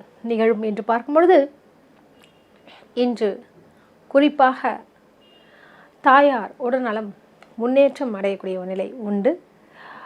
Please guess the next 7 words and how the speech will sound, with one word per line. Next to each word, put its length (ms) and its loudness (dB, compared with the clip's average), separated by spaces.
அறுவை 440 8
சிகிச்சை 420 -2
வரைக்கும் 380 2
சென்ற 760 0
அந்த 340 0
ஒரு 400 -2
பிரச்சனை, 600 -2